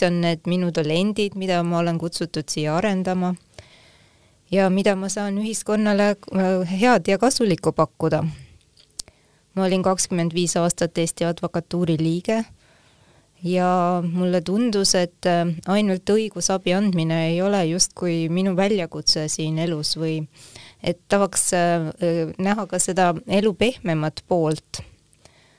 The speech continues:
Ja tegeleda pehmemate väärtustega kui, ähm, ainult, äh, puhtalt siis selle paragrahvi väänamisega. Ja mul tekkis, äh, elus selline vaba koht, et, äh, oli vaja midagi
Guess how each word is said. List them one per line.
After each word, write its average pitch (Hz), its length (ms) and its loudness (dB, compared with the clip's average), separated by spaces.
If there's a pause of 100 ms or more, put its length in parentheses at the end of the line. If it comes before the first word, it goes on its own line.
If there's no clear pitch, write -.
(420)
Ja 185 220 2
tegeleda 190 560 -2
pehmemate 175 680 2
väärtustega 160 840 0
kui, 170 220 -4 (180)
ähm, 156 220 -2 (220)
ainult, 185 540 -2
äh, 165 140 2 (100)
puhtalt 180 460 -2
siis - 260 -4
selle 165 220 0
paragrahvi 165 640 0
väänamisega. 160 800 0 (640)
Ja 185 240 4
mul 190 260 2
tekkis, 202 480 -2
äh, 180 380 2 (100)
elus 214 380 -2
selline 196 380 -4
vaba 208 260 -4
koht, - 440 0
et, 175 260 -2
äh, 180 260 2 (160)
oli 202 180 2
vaja 220 240 2
midagi 196 440 0